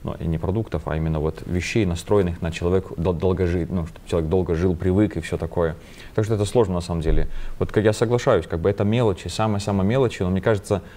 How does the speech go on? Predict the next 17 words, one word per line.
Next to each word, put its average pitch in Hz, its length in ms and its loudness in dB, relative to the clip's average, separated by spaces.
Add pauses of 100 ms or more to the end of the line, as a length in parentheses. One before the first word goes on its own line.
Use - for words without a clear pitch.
(140)
их 98 160 -2
нужно 104 320 2
т-, 98 120 -4
тоже 92 320 2
видеть. 80 400 -2
А - 60 0
если 95 220 0
их 87 80 -4
ты 101 80 -2
не 92 140 4
видишь, 82 360 0
как - 160 -4
ты 78 100 -6
будешь 76 280 -4
учиться? 80 320 -6
Так 82 180 -4
что 92 240 -2